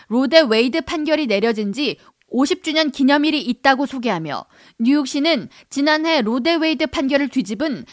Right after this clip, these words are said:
대법원 판례로 인해 잃어버린 여성의 권리에 연연하기보다 앞으로 여성 건강 개선을 위해 우리가 할 수 있는 사업에 초점을 맞추고 전진할 것이라고 말했습니다. 이어 뉴욕시가 운영하는 낙태 클리닉은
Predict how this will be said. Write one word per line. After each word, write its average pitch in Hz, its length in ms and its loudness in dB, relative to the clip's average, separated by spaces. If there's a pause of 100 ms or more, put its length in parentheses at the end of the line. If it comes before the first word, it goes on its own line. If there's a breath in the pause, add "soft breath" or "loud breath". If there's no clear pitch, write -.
(160 loud breath)
대법원 277 520 4
판례로 392 420 -2
인해 170 340 -4 (120)
잃어버린 311 500 4
여성의 320 400 0
권리에 247 480 0
연연하기보다 202 880 -2 (460 soft breath)
앞으로 330 340 0
여성 240 320 0
건강 311 360 2
개선을 269 440 0
위해 247 380 2
우리가 285 260 2
할 381 160 0
수 - 140 -4
있는 349 240 -2
사업에 277 360 2
초점을 359 380 0
맞추고 233 580 -2 (140 soft breath)
전진할 269 520 0
것이라고 233 440 -2
말했습니다. 170 800 -2 (720 soft breath)
이어 302 360 8 (120)
뉴욕시가 349 500 6
운영하는 285 640 0
낙태 - 280 0
클리닉은 233 580 -4